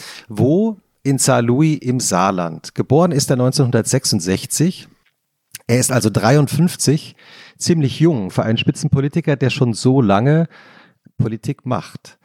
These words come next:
Er hat Jura studiert und sich bei den Jusos engagiert, ist neunzehnhundertneunundachtzig, in diesem historischen Jahr, in die S P D eingetreten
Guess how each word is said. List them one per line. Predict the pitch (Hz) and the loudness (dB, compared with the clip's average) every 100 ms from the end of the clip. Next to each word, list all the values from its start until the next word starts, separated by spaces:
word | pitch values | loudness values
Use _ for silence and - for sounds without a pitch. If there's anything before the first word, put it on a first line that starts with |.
| _ _ - | _ _ -2
Er | 113 | -2
hat | 123 | 2
Jura | 151 151 165 | 2 4 2
studiert | - 156 175 208 - | 2 0 2 2 0
und | - 151 127 | -4 -4 -2
sich | - 147 - | 0 0 0
bei | - 131 | 0 2
den | 131 120 | 2 2
Jusos | 135 165 117 107 - | 2 2 2 0 -2
engagiert, | 107 101 95 107 160 - - | -2 0 -2 0 -2 -4 -6
ist | 131 - - - _ _ _ - | -4 -4 -8 -14 _ _ _ -2
neunzehnhundertneunundachtzig, | 107 160 190 147 143 - 123 170 143 151 - 107 117 | 2 2 2 2 2 2 2 2 0 -4 -2 -4 -2
in | 104 | -6
diesem | 104 113 | -6 -4
historischen | 104 - 117 110 - | -4 0 2 2 0
Jahr, | 95 95 120 | 0 0 0
in | 107 | -2
die | 113 | -2
S | - | 0
P | - | 0
D | 101 110 | 2 0
eingetreten | 110 135 143 - 135 - 190 | 0 -2 -2 -2 -4 -2 -4